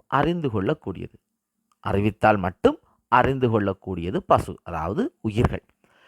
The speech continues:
பாசம் என்று சொல்லக்கூடிய இந்த சடப்பொருட்கள் அறிவித்தாலும் அறிந்து கொள்ளாது. அறிவித்தாலும்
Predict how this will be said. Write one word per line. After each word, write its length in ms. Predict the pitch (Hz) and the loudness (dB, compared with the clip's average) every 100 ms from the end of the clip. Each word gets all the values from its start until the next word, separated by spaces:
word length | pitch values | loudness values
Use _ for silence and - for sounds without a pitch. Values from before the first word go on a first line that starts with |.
| - _ _ | -20 _ _
பாசம் 540 | 196 233 320 349 349 285 | 6 8 8 6 2 -2
என்று 200 | 247 196 | -4 -4
சொல்லக்கூடிய 680 | 156 127 117 117 113 110 117 | -4 -4 -4 -6 -6 -2 -2
இந்த 160 | 117 110 | -2 -4
சடப்பொருட்கள் 960 | 117 147 208 - 120 87 - 98 98 104 101 _ - | 2 4 4 2 -8 -8 -8 -4 0 0 -2 _ 0
அறிவித்தாலும் 1160 | 113 131 226 247 - - 113 98 87 95 185 277 _ - | 4 6 6 2 -2 0 4 4 2 2 0 0 _ -2
அறிந்து 500 | 107 104 120 117 165 | 0 0 -2 -4 -4
கொள்ளாது. 680 | 101 92 85 82 82 95 123 - _ _ _ _ - | -4 -4 -4 -6 -8 -6 -8 -10 _ _ _ _ -4
அறிவித்தாலும் 760 | 98 113 123 - 139 165 285 | -2 0 -2 2 4 4 2